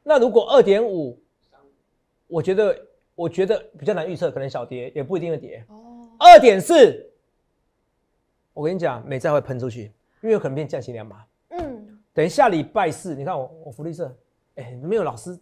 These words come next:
Speaker 1: 没有分析师这么忙的啦。你们真的很忙的，办个几千人讲座，然后还办发财力，发财力哦。
Speaker 2: 发财力。
Speaker 1: 今年十二月就要送的哦。
Speaker 2: 是。
Speaker 1: 下好离手哦。
Speaker 2: 下好离手。
Speaker 1: 哦，折粉下好离手哦，好不好？你不要到时候说没有。我有些留言都很奇怪，比如说留言说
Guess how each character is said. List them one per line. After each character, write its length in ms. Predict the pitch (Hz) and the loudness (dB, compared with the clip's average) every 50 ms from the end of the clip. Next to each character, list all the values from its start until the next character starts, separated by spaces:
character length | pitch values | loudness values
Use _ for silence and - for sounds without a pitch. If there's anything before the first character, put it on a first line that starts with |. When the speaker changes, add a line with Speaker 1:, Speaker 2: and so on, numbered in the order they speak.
| _ _ - | _ _ -10
Speaker 1:
没 120 | 196 233 | -6 -6
有 80 | 233 185 | -6 -6
分 220 | - - 202 208 | -6 -6 -6 -6
析 60 | 208 | -6
师 140 | 180 185 196 | -6 -8 -8
这 80 | 175 202 | -8 -6
么 120 | 185 170 151 135 | -6 -6 -8 -8
忙 200 | 117 113 113 120 | -10 -12 -14 -12
的 80 | 120 123 | -12 -10
啦。 220 | 110 107 - - _ _ _ _ - - | -10 -12 -14 -16 _ _ _ _ -18 -8
你 60 | - 170 | -4 -2
们 60 | 208 | 0
真 120 | 196 233 | 2 2
的 80 | 220 185 | 2 2
很 20 | |
忙 240 | 147 139 123 113 127 | 0 -2 -6 -6 -6
的， 100 | 123 120 | -8 -10
办 200 | 117 - 254 226 | -6 -2 -2 -2
个 80 | 196 185 | -2 -4
几 160 | 160 - 160 | -8 -10 -10
千 140 | - 185 202 | -10 -8 -8
人 100 | 196 190 | -6 -6
讲 180 | 170 165 127 139 | -6 -8 -8 -6
座， 160 | 135 196 180 | -4 -4 -4
然 120 | 160 165 | -4 -4
后 40 | 185 | -4
还 200 | 185 180 180 170 147 - - 185 | -4 -4 -6 -6 -10 -12 -10 -6
办 160 | 208 190 156 | -6 -6 -4
发 160 | 143 185 185 | -2 -2 -2
财 140 | 170 156 147 | -2 -2 -2
力， 160 | 170 160 139 | -4 -4 -6
发 100 | 151 196 | -6 -8
财 60 | 196 | -6
力 120 | 185 214 196 | -4 -2 0
哦。 280 | 185 175 170 - - _ - | 0 0 0 -2 -8 _ -14
Speaker 2:
发 120 | 277 294 | -10 -8
财 120 | 320 302 285 | -6 -6 -4
力。 60 | 285 | -2
Speaker 1:
今 60 | 220 | 0
年 80 | 220 208 | 0 2
十 100 | 185 214 | 2 2
二 80 | 202 208 | 4 6
月 160 | 226 226 208 | 6 6 4
就 80 | 185 214 | 4 0
要 80 | 202 | 0
送 160 | 190 - 202 170 | 0 0 0 0
的 80 | 165 | 0
哦。 260 | 160 156 160 156 - _ - | 0 0 -2 -4 -8 _ -18
Speaker 2:
是。 260 | 302 339 330 294 247 | -14 -12 -10 -10 -10
Speaker 1:
下 260 | - - 262 240 220 | -2 2 4 6 6
好 100 | 196 180 | 6 6
离 160 | 175 180 214 226 | 4 2 0 0
手 140 | - - | 0 2
哦。 400 | 170 147 147 147 147 147 151 156 165 - | 2 2 4 4 2 4 4 2 2 0
Speaker 2:
下 100 | - 370 | 0 0
好 300 | - 180 190 180 170 165 | 0 2 4 4 2 2
离 20 | |
手。 140 | 151 - 180 | 0 0 0
Speaker 1:
哦， 20 | 175 | 0
折 80 | 220 | 0
粉 180 | 185 202 165 156 | 0 -2 -4 -2
下 200 | - - 226 196 | 0 2 2 4
好 80 | 175 | 4
离 160 | 160 156 175 190 | 2 0 -2 -4
手 140 | 160 - 143 | -2 0 2
哦， 340 | 127 127 127 127 131 135 135 | 2 2 2 0 0 0 0
好 100 | 131 135 | 0 2
不 80 | 147 | 2
好？ 280 | 185 180 160 143 139 139 | 4 4 4 2 0 -4
你 80 | 143 | -6
不 80 | 151 220 | -8 -6
要 20 | |
到 60 | 214 226 | -4 -2
时 60 | 202 | -2
候 80 | 214 208 | -2 -2
说 100 | 196 214 | -2 -2
没 220 | 208 185 175 196 | -2 -2 0 2
有。 200 | 202 180 131 120 - - - - _ - | 2 2 0 0 -4 -10 -20 -18 _ -2
我 100 | 170 214 | 2 2
有 140 | 214 190 165 | 2 2 2
些 100 | 180 220 | 0 0
留 140 | 196 185 | 0 0
言 100 | 190 180 | 0 0
都 60 | 190 196 | 0 -2
很 100 | 156 127 | -4 -6
奇 260 | - - - 131 131 | -10 -14 -14 -16 -12
怪， 240 | 135 170 165 139 120 113 - _ _ _ _ _ | -6 -4 -2 -2 -2 -4 -10 _ _ _ _ _
比 80 | - | -8
如 40 | 156 | -4
说 120 | 156 220 208 | -2 0 0
留 100 | 196 196 | 0 -2
言 100 | 185 165 | -2 -4
说 80 | 165 | -4